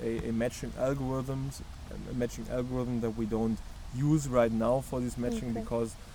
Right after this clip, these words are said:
Speaker 1: that only makes sense with the, with a specific number of, of people in the, in the pool. Right now, it's, it's really, we, we look at every individual
Speaker 2: Mm.
Speaker 1: that we,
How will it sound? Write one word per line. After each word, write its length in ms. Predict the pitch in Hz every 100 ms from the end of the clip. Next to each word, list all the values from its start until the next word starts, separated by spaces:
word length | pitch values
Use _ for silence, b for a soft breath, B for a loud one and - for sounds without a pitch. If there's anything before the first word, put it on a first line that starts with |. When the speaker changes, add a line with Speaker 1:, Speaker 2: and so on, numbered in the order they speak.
| B B - - - - - - - 120
Speaker 1:
that 160 | 120 - - -
only 240 | 120 123 120
makes 280 | 117 113 -
sense 300 | 117 113 110
with 280 | 113 110 104
the, 100 | 110 - 113
with 160 | 107
a 40 | 104
specific 760 | - 117 - 117 107 117 110 - -
number 440 | 110 110 113 113
of, 180 | 113 117 -
of 80 | - -
people 240 | 123 - 120
in 220 | 117 113
the, 160 | 113 107 -
in 80 | 113
the 60 |
pool. 420 | 101 - 127 123 120 B B
Right 160 | 117 113
now, 300 | 113 120 123
it's, 260 | 117 107 -
it's 160 | 117 120
really, 200 | 120 120
we, 200 | 113 117
we 160 | 117
look 200 | 120 120
at 100 | 120
every 260 | - 120 113
individual 560 | 120 113 127 - 131 113
Speaker 2:
Mm. 40 |
Speaker 1:
that 180 | 113 104
we, 160 | 113